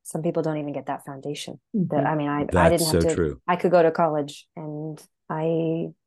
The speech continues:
Speaker 1: was able to do it without taking very much in loans.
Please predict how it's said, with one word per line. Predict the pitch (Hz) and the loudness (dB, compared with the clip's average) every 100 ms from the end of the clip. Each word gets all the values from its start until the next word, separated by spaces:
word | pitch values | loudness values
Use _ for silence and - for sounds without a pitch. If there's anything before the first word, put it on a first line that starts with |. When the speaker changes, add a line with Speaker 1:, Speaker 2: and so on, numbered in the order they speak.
| _ _ _ - | _ _ _ -10
Speaker 1:
was | 165 | -4
able | 165 170 | -2 -2
to | 156 | -2
do | 170 165 | 0 0
it | - | 0
without | 160 165 - | -2 -2 -2
taking | - 160 160 156 | -6 -4 -4 0
very | 160 165 | 0 0
much | 165 156 - - _ _ _ 160 | -2 -6 -10 -14 _ _ _ -8
in | 160 | -4
loans. | 147 143 147 147 - | -4 -4 -4 -6 -8